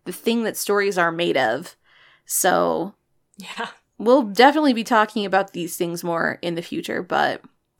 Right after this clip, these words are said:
Speaker 1: I hope that that was helpful.
Speaker 2: Appetizer for your novel dinner.
Speaker 1: <laughs> Yes. You guys can rate, review, subscribe. Told you where
Speaker 2: We update
Speaker 1: our
Speaker 2: every Tuesday.
Speaker 1: Yes.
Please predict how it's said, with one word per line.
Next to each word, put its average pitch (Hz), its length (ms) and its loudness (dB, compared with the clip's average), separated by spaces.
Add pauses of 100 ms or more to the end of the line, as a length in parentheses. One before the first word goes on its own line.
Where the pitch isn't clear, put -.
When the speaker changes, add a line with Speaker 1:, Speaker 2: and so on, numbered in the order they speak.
(160)
Speaker 1:
I 175 180 -4
hope 254 240 -4
that 302 80 -12
that 220 120 4
was 185 120 0
helpful. 220 600 0
Speaker 2:
Appetizer 233 840 -4
for - 140 -8
your 226 200 -4
novel 247 340 -4
dinner. 196 560 -12 (300)
Speaker 1:
<laughs> 226 100 -16 (300)
Yes. - 580 -10 (640)
You 196 200 -6
guys 185 180 2
can 175 560 -4 (100)
rate, 175 500 -4 (200)
review, 175 640 -6
subscribe. 170 880 -4 (240)
Told 185 160 -6
you 185 120 -4
where 175 280 2
Speaker 2:
We 220 80 -2
update - 80 -4
Speaker 1:
our 170 320 0
Speaker 2:
every 226 300 -4
Tuesday. 220 560 -10 (280)
Speaker 1:
Yes. 180 520 0